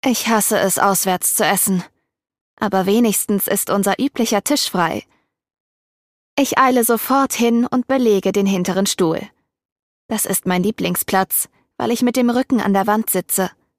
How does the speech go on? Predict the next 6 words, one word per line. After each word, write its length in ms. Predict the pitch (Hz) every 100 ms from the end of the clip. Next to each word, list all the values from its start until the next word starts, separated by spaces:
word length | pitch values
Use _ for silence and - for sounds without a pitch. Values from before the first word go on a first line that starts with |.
| _ _ _ _ _ _ _ _ _ -
Niemand 600 | 202 269 302 285 269 -
kann 220 | 220 202
unbemerkt 580 | 226 240 214 185 190 -
an 140 | 185
mich 140 | 185 196
herantreten, 760 | 180 202 196 202 175 175 175